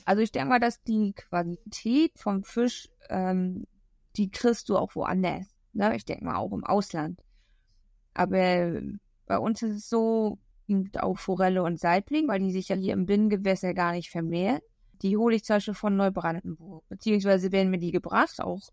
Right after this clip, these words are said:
ähm, heute wieder. Da geht's mir einfach um den Stress der Tiere. Also je länger die in so einem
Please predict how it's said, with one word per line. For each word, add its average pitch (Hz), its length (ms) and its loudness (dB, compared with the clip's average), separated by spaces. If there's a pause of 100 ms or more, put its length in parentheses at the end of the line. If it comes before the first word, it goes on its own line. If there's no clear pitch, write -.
ähm, 196 440 -12
heute 196 260 -2
wieder. 294 200 4 (640)
Da 185 120 4
geht's 220 240 -2
mir 208 100 2
einfach 196 300 -2
um 190 220 0
den 185 220 0
Stress - 540 -4
der 190 180 -4
Tiere. 196 640 -2 (380)
Also 190 240 0
je 190 200 2
länger 208 280 2
die 196 180 -4
in 190 120 -2
so 190 100 0
einem 180 380 0